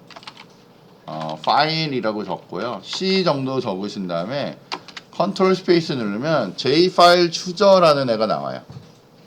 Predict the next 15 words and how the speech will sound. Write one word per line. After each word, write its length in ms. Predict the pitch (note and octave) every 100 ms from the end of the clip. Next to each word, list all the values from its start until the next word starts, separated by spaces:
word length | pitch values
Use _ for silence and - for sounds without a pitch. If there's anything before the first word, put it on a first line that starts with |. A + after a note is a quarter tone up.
| - - -
이 140 | A2
파일 320 | A#2 E3+ G#3+ G#3+
선택기예요. 1040 | A3 A3 G3+ D#3+ - - - B2 G2+ G2+
그냥 180 | G2 E2
파일 200 | A2 A#2+
선택기. 420 | B2+ C3+ B2+ - D#2
그래서, 220 | D#2 D#2+ D#2+ - - - - - _
어, 420 | - F#2 F2+ F2+ F#2
J 260 | F#3 D3+ E3
파일 320 | D#3+ D#3+ D#3+
추저라는 760 | E3 D#3+ E3 E3 C#3+ B2+ A#2+
애를 360 | A#2 A#2 A2+ A2
불러올 420 | - A2+ A#2 F2
거고요. 580 | E2+ E2+ D#2 F2+ B2+ G#2+ - - -
얘를, 680 | F2 F#2 G2 F#2+ G#2+ C#3+ G#3